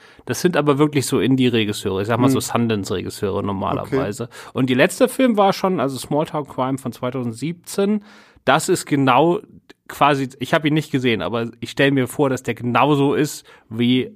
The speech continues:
Speaker 1: Fat Man ohne Weihnachtsmann.
Speaker 2: Ohne Weihnachtsmann.
Speaker 1: Weil das ist nämlich ein, ein alkoholischer Ex-Cop findet an der St-, am Straßenrand irgendwie so eine zusammengeschlagene, fast ermordete Frau. Ähm,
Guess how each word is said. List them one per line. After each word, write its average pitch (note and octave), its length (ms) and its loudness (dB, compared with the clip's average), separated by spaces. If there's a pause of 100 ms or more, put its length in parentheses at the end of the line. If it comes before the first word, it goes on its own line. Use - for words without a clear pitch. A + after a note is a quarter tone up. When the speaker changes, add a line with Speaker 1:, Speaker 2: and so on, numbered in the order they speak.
Speaker 1:
Fat - 360 -2
Man A#2 160 0
ohne A2 240 -4
Weihnachtsmann. G2+ 480 -4
Speaker 2:
Ohne A#2 80 -10
Weihnachtsmann. - 400 -10
Speaker 1:
Weil B2 80 2
das C#3+ 120 4
ist D#3+ 140 2
nämlich D3+ 320 2
ein, B2 260 2 (500)
ein A#2+ 280 -4
alkoholischer C3 960 4
Ex-Cop - 640 -2 (280)
findet D3 360 2
an B2 120 2
der B2+ 160 4
St-, - 240 -10
am G#2+ 220 -2
Straßenrand C3+ 760 2
irgendwie C3 300 2
so B2 100 2
eine A#2+ 160 2
zusammengeschlagene, A#2+ 840 -2
fast - 300 -6
ermordete A#2+ 460 0
Frau. B2+ 480 -2 (760)
Ähm, B2+ 460 2